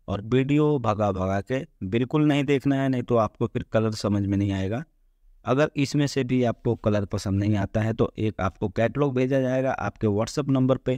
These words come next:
जब भी आप हमसे संपर्क करेंगे। तो दोस्तों, बहुत ही ख़ास ऑफ़र आज हम आपके लिए लेके आए हैं। दस गोले ख़रीदें, छः गोले फ्री और कोरियर चार्ज भी आपका दोस्तों बिल्कुल फ्री होने वाला है।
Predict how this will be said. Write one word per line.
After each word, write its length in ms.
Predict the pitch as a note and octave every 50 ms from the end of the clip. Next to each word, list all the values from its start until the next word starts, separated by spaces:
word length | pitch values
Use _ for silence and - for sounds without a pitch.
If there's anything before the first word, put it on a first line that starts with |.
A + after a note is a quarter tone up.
| - _ _ -
जब 220 | G2+ G#2+ A2 G2 G#2+
भी 120 | B2+ B2+
आप 200 | A#2 A2 G#2+ -
हमसे 280 | A#2 A2 G#2+ A#2 A#2 A#2+
संपर्क 440 | - - G#2 F#2 - - F#2 F#2 -
करेंगे। 400 | - A#2 A#2 A#2+ B2 C3 C#3+ E3+ - _ _ _ _ _ _ _ _ _ _ _ - - _ _ -
तो 340 | A#2+ B2 A#2+ A#2+ A2+ - - -
दोस्तों, 520 | G2+ G#2+ B2+ C#3 C3 - - E3+ E3+ E3+ F3 - _ _ _ _ _ -
बहुत 400 | A#2+ E2+ G#2+ A2+ C3+ D3+ C3+ -
ही 40 | C3+
ख़ास 560 | - - - C3+ A#2+ B2+ C3+ C#3+ C#3+ C#3+ - -
ऑफ़र 440 | - G#2+ G#2+ - - A#2+ A#2 - - _ -
आज 300 | - G2+ G#2 G#2 G2+ -
हम 140 | G2+ F#2+ F#2+
आपके 300 | F#2 E2+ - _ - A2
लिए 140 | G#2 G#2+ G#2+
लेके 260 | G#2+ A2 G#2+ - A#2+
आए 140 | A#2 A#2 A#2+
हैं। 220 | A#2+ B2+ C3 D3+ E3+ - _ _ _ _ _ _ _ _ _ _
दस 340 | - G2 F#2+ A#2 C#3+ D3 -
गोले 280 | C3 A#2+ A#2+ A#2+ B2+ B2
ख़रीदें, 500 | - - A#2+ A#2 A#2 A#2 C3 C#3 D3+ G3 - - _ _ _ _ -
छः 200 | - B2+ B2 A#2+
गोले 300 | G#2+ A2 A2+ A2 A2 G#2
फ्री 360 | - - G#2+ A#2 B2+ C3+ - -
और 180 | E2 F2 - - -
कोरियर 320 | - G2 G2 F#2+ G2 G2+ F#2+
चार्ज 280 | - - F2 E2 D#2+ E2
भी 120 | E2+ F2
आपका 300 | D2+ D2+ - - - D#2+
दोस्तों 380 | D#2 E2 E2 - - - G#2 G2
बिल्कुल 300 | G2+ G#2 - - A#2+ C3
फ्री 240 | - - G2+ F#2+ F2+
होने 220 | E2+ D#2+ D#2+ D#2+
वाला 240 | D#2 D2+ D2 D#2 D#2
है। 200 | D2 D2+ E2+ E2